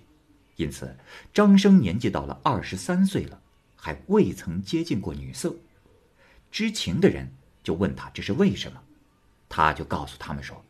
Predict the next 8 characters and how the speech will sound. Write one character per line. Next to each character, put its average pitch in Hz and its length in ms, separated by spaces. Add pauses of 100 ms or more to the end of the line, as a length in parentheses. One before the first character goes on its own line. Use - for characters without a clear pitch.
(840)
：“啊， - 240 (880)
小 - 280
可 - 160
认 78 160
为 69 320 (400)
登 220 200
徒 127 220
子 69 480